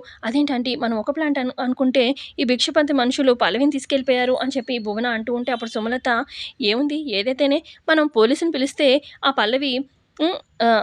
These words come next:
అవమానం తట్టుకోలేక ఇక్కడి నుంచి వెళ్ళిపోతుంది. అదే భిక్షపతి అయితే దాన్ని చంపి పడేస్తాడు. మన మంచికేలే ఏ జరిగినా"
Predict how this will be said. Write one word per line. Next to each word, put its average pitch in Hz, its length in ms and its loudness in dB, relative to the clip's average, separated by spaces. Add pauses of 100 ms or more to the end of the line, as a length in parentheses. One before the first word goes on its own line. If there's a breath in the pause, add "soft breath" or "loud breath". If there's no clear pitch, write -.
అవమానం 294 340 2
తట్టుకోలేక 269 680 0
ఇక్కడి 294 200 0
నుంచి 302 160 2
వెళ్ళిపోతుంది. 262 600 0
అదే 240 180 -2
భిక్షపతి 302 520 -2
అయితే 262 280 2 (360 loud breath)
దాన్ని 262 240 0
చంపి 240 300 -6
పడేస్తాడు. 240 540 0 (420 loud breath)
మన 202 200 0
మంచికేలే 311 500 2
ఏ 220 140 4
జరిగినా" 269 380 2